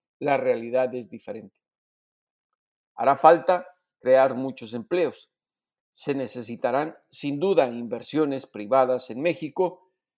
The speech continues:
y eso hay que verlo desde otra perspectiva. No se trata de regresar a las políticas del pasado,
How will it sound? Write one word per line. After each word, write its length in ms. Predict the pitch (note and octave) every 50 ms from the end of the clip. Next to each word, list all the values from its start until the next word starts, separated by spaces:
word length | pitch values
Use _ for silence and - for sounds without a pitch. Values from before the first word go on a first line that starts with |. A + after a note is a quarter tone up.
| _ _ -
y 180 | E3 E3 G#3
eso 560 | A#3+ G#3 - - A#3 A3+ G#3+ - - - _ _ _ -
hay 260 | D#3 F3 F#3+ F#3+ -
que 120 | - G3 F#3+
verlo 400 | E3 F#3 F3+ E3+ - F3+ F3+ E3+
desde 300 | D3 C#3+ B2+ A#2 B2+ C3
otra 320 | C#3+ C#3 - C#3 C3 -
perspectiva. 680 | - B2 A2 - _ - G#2+ _ - D#3+ C#3 A2+ - _ _ _ _ _ _ _ _ _ _ _
No 180 | C3 C3+ D#3 C#3+
se 160 | - D3 C3
trata 420 | - C#3 C#3+ D3 C#3+ - C3+ B2+
de 120 | A2 A#2+ A#2
regresar 560 | A#2+ B2+ A2+ G2+ A2 A2+ G#2+ - C#3 D3 D3+
a 80 | C3+
las 160 | A#2 A2 G2+ -
políticas 640 | - A2+ A2+ B2 B2+ B2 - - - - G#2 G2 F#2
del 160 | A2+ G#2+ -
pasado, 500 | - A2 G#2 - D#3+ D#3+ D3+ B2 A2 -